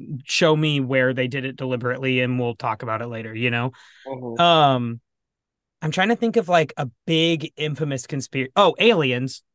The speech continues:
Speaker 1: Area fifty-one. Um,
Speaker 2: Oh, yeah.
Speaker 1: oh, that, uh, Denver's airport is, like, the site of the Illuminati, or, like, something like that. Have you
Speaker 2: Oh,
Speaker 1: ever seen that?
Speaker 2: yeah. Yeah. Illum-, just
Speaker 1: There's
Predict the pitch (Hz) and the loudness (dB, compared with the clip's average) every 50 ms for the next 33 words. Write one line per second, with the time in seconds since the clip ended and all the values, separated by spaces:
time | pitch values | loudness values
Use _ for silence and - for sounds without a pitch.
0 | _ _ _ _ _ _ _ _ - 180 180 175 170 160 170 156 - 156 147 143 | _ _ _ _ _ _ _ _ 4 4 6 6 6 4 2 -2 -2 -2 0 2
1 | 147 143 139 135 135 143 147 - _ _ _ _ _ _ _ _ - 151 156 151 | 2 2 2 2 -2 -6 -8 -12 _ _ _ _ _ _ _ _ -2 0 2 2
2 | 147 139 135 131 127 127 127 123 120 156 156 147 143 143 135 127 - - 247 240 | 2 0 0 -2 -6 -8 -8 -4 2 4 4 6 6 4 4 4 6 6 6 6
3 | 214 165 233 233 226 226 208 - 185 208 208 202 190 185 156 131 185 185 190 196 | 6 6 6 8 8 6 6 4 2 2 4 4 2 0 -2 -2 -4 -4 -2 -2
4 | 175 208 202 170 - 143 160 165 156 - - 180 180 180 190 196 - 165 165 147 | -4 -6 -6 -6 -6 -4 -4 -4 -4 -4 -6 -6 -4 -2 -4 -4 -4 -6 -8 -8
5 | - 160 156 151 151 147 143 127 - - - _ _ _ _ _ _ _ _ _ | -8 -6 -2 -2 0 0 -2 -4 -10 -18 -20 _ _ _ _ _ _ _ _ _
6 | _ _ _ _ _ 151 160 - - - - 165 151 147 135 - 160 156 139 135 | _ _ _ _ _ -6 -6 -4 -4 -2 0 2 2 0 0 -4 -8 -8 -6 -6
7 | 147 147 147 139 147 147 143 135 131 127 127 135 139 147 147 156 151 - _ _ | -6 -6 -4 -2 -2 -2 -2 -2 0 -2 -2 -2 -2 -4 -4 -6 -8 -10 _ _
8 | _ _ _ _ _ _ _ _ _ _ _ _ _ 156 156 165 156 151 - 165 | _ _ _ _ _ _ _ _ _ _ _ _ _ 0 2 2 2 2 0 -4
9 | 139 127 165 156 151 156 147 - 160 156 160 165 160 - _ - - _ _ _ | -4 -4 -4 -4 -4 -4 -2 0 2 2 2 2 0 -4 _ -20 -20 _ _ _
10 | _ _ _ _ _ _ _ _ _ _ _ _ _ _ _ _ _ _ _ _ | _ _ _ _ _ _ _ _ _ _ _ _ _ _ _ _ _ _ _ _
11 | _ _ _ _ _ - - 139 143 147 151 151 160 156 160 175 165 - 156 147 | _ _ _ _ _ -16 -14 -12 -6 -6 -2 -2 0 0 0 -2 -2 -2 -4 -4
12 | 147 151 151 156 160 170 175 139 127 123 120 117 107 107 107 104 101 101 104 - | -4 -4 -2 -2 -2 -2 -2 -4 -4 0 2 4 4 6 6 6 4 4 2 -2
13 | _ - - - _ _ 147 143 147 147 139 127 123 117 - - _ - 175 180 | _ -14 -20 -20 _ _ -12 -8 -4 -2 0 0 -2 -4 -6 -8 _ -8 -4 -2
14 | 175 202 214 208 165 165 170 185 | 0 0 0 0 0 0 0 2